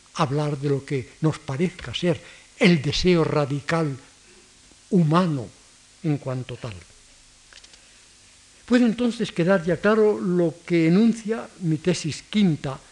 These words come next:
una de las que requerían más explicación en la base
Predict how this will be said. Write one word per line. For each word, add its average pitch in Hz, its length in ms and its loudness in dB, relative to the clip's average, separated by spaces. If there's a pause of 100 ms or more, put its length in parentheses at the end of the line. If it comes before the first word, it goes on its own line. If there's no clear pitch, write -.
(280)
una 139 240 -4
de 131 120 -6
las 127 360 -10 (880)
que 151 100 -6
requerían 143 580 -4
más 135 280 -8 (520)
explicación 143 840 -2 (2750)
en 165 160 2
la 139 80 -2
base 147 500 -6